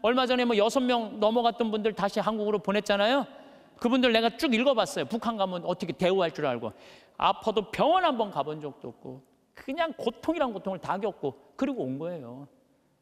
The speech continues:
그러니까 나는 북한 무슨 김일성 주체사상 찬양, 이-, 나 이해가 안 가요. 뭐, 물론 내가 제일 화가 나는 건 하느님을 믿을 수 없다는 나라, 그런 나라에 대해서 제일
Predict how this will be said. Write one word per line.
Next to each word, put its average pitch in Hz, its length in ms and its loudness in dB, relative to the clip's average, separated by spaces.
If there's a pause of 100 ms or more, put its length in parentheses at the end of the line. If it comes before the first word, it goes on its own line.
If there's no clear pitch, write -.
(380)
그러니까 294 260 2
나는 277 360 0
북한 294 560 -4
무슨 254 240 -4
김일성 285 720 -4
주체사상 262 760 -4
찬양, 311 520 0 (440)
이-, 160 160 -6
나 202 120 2 (160)
이해가 339 460 0
안 139 120 -4
가요. 131 140 -2
뭐, 147 140 -2
물론 277 340 2
내가 247 160 2
제일 294 240 2
화가 262 220 2
나는 208 240 -2
건 202 240 -6
하느님을 302 480 0
믿을 202 260 -2
수 - 140 0
없다는 294 500 2
나라, 147 280 2 (840)
그런 302 340 2
나라에 233 260 4
대해서 196 200 0
제일 - 800 -2